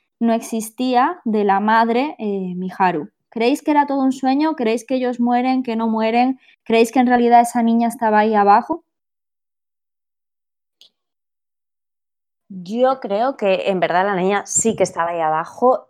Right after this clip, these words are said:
Speaker 2: y que lo que dejan ver al final, porque, porque al final lo que hacen es dejar que la niña se suba a la plataforma, ven que la plataforma no, no sube y, y tienen que dejar a la niña sola,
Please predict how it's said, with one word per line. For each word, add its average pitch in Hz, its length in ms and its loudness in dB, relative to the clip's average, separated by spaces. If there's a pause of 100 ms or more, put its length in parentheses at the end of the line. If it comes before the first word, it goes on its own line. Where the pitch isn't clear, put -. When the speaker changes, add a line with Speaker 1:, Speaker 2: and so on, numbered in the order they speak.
(100)
Speaker 2:
y 190 240 -8
que 170 340 4
lo 160 380 0
que 160 80 -8
dejan 196 300 -4
ver 190 100 0
al 185 160 -2
final, 208 640 -6
porque, 151 400 -2
porque 147 220 -8
al 135 80 -10
final 151 380 -2
lo 165 100 2
que 170 140 0
hacen 175 420 0
es 170 400 -2
dejar 160 400 -2
que 170 100 0
la 170 120 4
niña 170 280 -4
se - 140 -14
suba 151 300 -2
a - 20 2
la 147 160 -2
plataforma, 208 920 0
ven 170 340 2
que 156 80 -2
la 151 140 -4
plataforma 165 640 -2
no, 165 420 2
no 170 240 0
sube 220 640 0 (600)
y, 170 360 -4
y 156 220 -6
tienen 185 300 2
que 185 80 2
dejar 185 280 0
a 165 180 2
la 160 60 -4
niña 175 280 -4
sola, 214 680 2